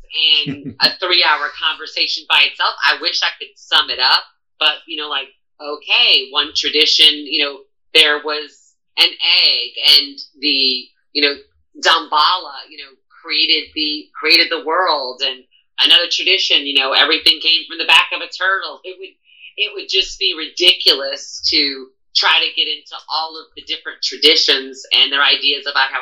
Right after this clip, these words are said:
Speaker 1: everything came to be.
Speaker 2: Uh, don't be
Speaker 1: Um,
Speaker 2: surprised if I, if I try to convince you to do that once, is to give me different creation <laughs> stories as, and a three-hour conversation, which I break up into two shows. But <laughs>
Speaker 1: Hey, no, no problem at all. But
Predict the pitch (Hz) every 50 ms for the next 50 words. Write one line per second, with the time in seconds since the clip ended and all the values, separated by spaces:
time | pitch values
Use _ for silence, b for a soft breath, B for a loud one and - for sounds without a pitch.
0 | 131 127 - 139 - _ - - _ _ - 120 - - _ _ - 98 - 113
1 | 101 87 - - - _ _ _ - 131 139 139 135 - 156 190 196 254 233 -
2 | - 156 143 147 151 165 175 165 160 - 131 - - 120 113 110 117 131 117 -
3 | 120 117 110 107 107 107 - 131 127 117 117 113 117 123 120 117 117 - - 120
4 | 117 110 - 117 117 107 107 107 104 104 107 131 139 143 127 113 95 98 101 98
5 | 101 101 104 101 - 107 101 - - 117 104 113 107 110 113 107 104 104 110 -
6 | - 117 113 - B B B B B - 143 135 127 127 - - 127 120 - -
7 | - - - 143 - 247 - 202 160 - - 175 156 165 - - - - - -
8 | - - - - 196 160 - - - - 160 190 208 - - - 139 135 127 123
9 | 120 - 123 123 113 117 110 - 120 113 110 - 117 117 113 110 - 113 113 120
10 | 120 113 - 110 - 110 101 104 104 - 110 104 - - 113 101 87 80 - B
11 | B B B B B - 131 135 - - - - - 170 156 - 190 165 - -
12 | - - - 247 - - - - _ _ _ _ _ _ _ _ _ _ _ 247
13 | 262 262 254 - _ 226 233 240 262 269 - _ 247 247 - 214 202 190 175 165
14 | 170 185 196 190 175 165 160 _ 160 151